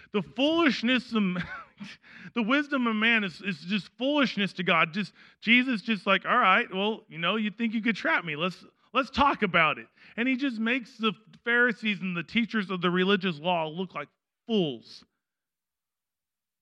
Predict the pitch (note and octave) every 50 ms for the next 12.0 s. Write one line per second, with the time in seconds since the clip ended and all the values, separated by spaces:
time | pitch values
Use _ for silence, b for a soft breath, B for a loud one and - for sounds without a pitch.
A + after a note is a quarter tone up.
0 | _ _ _ _ _ _ _ _ _ - E3 F3+ G3 G3 - - - G3+ F#3 C#3+
1 | B2+ D#3 F#3 F#3+ F#3+ F3 - - D3+ D3 C#3+ C3 C3+ B2+ A#2 - C#3+ B2+ - -
2 | B2+ A#2 - C#3+ C3 B2+ B2 A2 - G#2 - _ _ _ _ _ _ _ _ _
3 | _ _ _ _ _ _ _ _ _ _ _ _ _ - C3 C3+ C#3+ B2+ B2 -
4 | D3 C#3+ C#3+ C#3 B2+ B2 A2+ - - - - _ _ _ _ _ _ _ - C3
5 | B2+ B2+ - - - - C#3+ A#2 G#2+ - - _ _ _ _ _ _ _ _ _
6 | _ _ _ - A2+ A2 A2+ A2 - - - G#2 G2 F#2+ _ _ _ _ _ _
7 | _ _ _ _ _ _ _ _ _ _ _ _ _ _ _ _ _ _ _ _
8 | _ _ _ _ _ _ _ _ _ _ _ _ _ _ _ _ _ _ _ _
9 | _ _ _ _ _ _ _ _ _ _ _ _ _ _ _ _ _ _ _ _
10 | _ _ _ _ _ _ _ _ _ - - E3+ F3+ F3+ E3+ F#3 G#3 F#3 - -
11 | _ - D#3+ D#3 D3 E3 - - - - - - D#3+ C#3+ B2+ A#2 - _ -